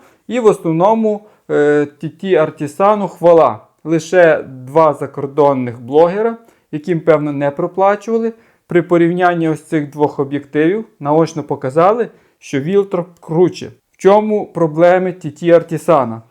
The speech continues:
Проблеми Т Т Artisan, по-перше, в тому, що ви можете придбати об'єктив, і він зі старту не буде автофокусуватися. Фокус починає ось так просто бігати, і камера не фокусується. Це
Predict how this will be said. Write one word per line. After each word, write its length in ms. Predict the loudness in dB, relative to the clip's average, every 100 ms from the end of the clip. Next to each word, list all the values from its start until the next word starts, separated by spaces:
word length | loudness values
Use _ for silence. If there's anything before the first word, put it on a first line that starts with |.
| _ _ -4
Проблеми 460 | -2 0 -2 -2
Т 120 | -4
Т 160 | -4 2
Artisan, 600 | 2 2 -4 -2 -2 0
по-перше, 400 | -2 0 0 -2
в 40 |
тому, 320 | -2 -2 0 -4
що 300 | -2 -2 -2 _ _
ви 120 | 0 2
можете 580 | 4 2 0 -2 -2
придбати 640 | -2 -4 -2 2 2 0 -6
об'єктив, 680 | -8 -8 -10 -6 2 2 0 -8
і 100 | -6
він 180 | -4
зі 160 | -4 -8
старту 440 | 0 2 2 0
не 140 | -6 -4
буде 360 | -4 -2 -2 -4 -10 _ _
автофокусуватися. 1120 | -2 0 -4 -10 -14 -12 -2 0 0 -4 -18 -20 _ _ _
Фокус 400 | _ 0 0 -4 -10 _
починає 440 | -14 -6 0 2 2
ось 80 | -2
так 240 | -4 -4
просто 280 | -6 -6 -8
бігати, 520 | -4 -2 -2 -4 -6
і 240 | -6 -4 -4
камера 480 | 0 0 0 -4 -4
не 120 | -6
фокусується. 760 | -8 -12 -8 -4 -4 -6 -16 -20 _ _ _ _
Це 420 | 4 6 6 4